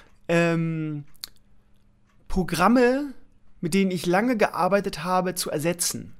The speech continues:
Ja? Ich benutze zum Beispiel seit, oh, ich weiß gar nicht, ey, schon seit Elimania-Zeiten das Programm So-, Sony, also von Sony,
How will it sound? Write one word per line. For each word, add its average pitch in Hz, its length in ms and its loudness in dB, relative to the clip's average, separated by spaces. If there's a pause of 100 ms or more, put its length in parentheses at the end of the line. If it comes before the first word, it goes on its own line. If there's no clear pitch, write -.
(120)
Ja? 143 260 -10 (420)
Ich 202 120 0
benutze 220 320 2
zum 202 160 0
Beispiel 202 320 4
seit, 180 380 4 (260)
oh, - 80 -16
ich - 80 -14
weiß 120 160 -10
gar 120 140 -4
nicht, 127 140 -8
ey, 107 100 -6
schon 156 160 -2
seit 156 100 -2
Elimania-Zeiten 165 1120 0 (800)
das 156 220 -4
Programm 175 460 2
So-, - 460 2
Sony, 233 720 0
also 127 120 -8
von 123 160 -10
Sony, 156 420 -4